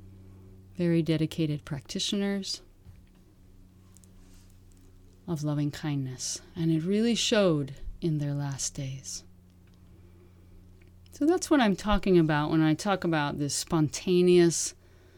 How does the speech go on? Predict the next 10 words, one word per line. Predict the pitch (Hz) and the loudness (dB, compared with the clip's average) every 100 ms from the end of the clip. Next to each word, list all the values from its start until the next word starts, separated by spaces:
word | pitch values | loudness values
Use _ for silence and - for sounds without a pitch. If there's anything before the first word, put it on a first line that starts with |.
| - _ | -20 _
engagement | 180 175 151 202 220 220 185 180 156 147 - | 2 4 4 2 4 2 2 2 2 0 -4
that | 160 151 - | -4 -4 -6
comes | - - 208 202 185 156 151 | -10 -2 0 4 4 4 -2
from | - 160 | -4 -2
a | 151 | -2
groundedness | 139 147 165 180 190 196 190 156 139 143 135 - | -2 0 4 6 6 6 4 2 0 -4 -4 -4
in | 156 147 | 0 0
your | 139 | -2
firm | - - 165 160 | -6 -2 0 2
intention. | 151 139 - 151 143 - 139 | 0 -4 -6 -6 -6 -8 -10